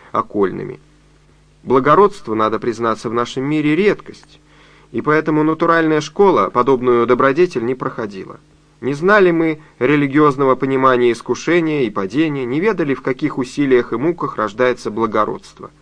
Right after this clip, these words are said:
Не знали мы, и что такое героизм духа, одолевающий любые соблазны.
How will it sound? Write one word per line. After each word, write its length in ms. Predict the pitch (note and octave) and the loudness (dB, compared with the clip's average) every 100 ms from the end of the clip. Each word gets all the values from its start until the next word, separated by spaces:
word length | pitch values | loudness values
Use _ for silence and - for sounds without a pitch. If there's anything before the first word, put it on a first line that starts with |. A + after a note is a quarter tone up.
| _ _ _ B2 | _ _ _ -6
Не 100 | D3+ | -2
знали 360 | F#3 A3 G3+ | 2 4 4
мы, 260 | F#3 F3+ F3 - | 6 4 0 -8
и 80 | D3 | -4
что 200 | D#3 E3 | -2 -2
такое 280 | D#3+ F3 | 0 2
героизм 640 | D3+ D#3 D#3+ D#3+ D3+ C#3+ B2 | 2 4 4 4 2 -2 0
духа, 400 | E3+ F3 - - _ | -2 -2 -6 -12 _
одолевающий 720 | A2+ G#2 A2+ A2+ A2 G#2 A2 | -8 -4 0 2 0 -2 -6
любые 280 | A2 G#2+ A2 | -4 -2 -4
соблазны. 640 | - A#2 A2 G2 G2+ G2+ | -4 -4 -2 -2 -4 -12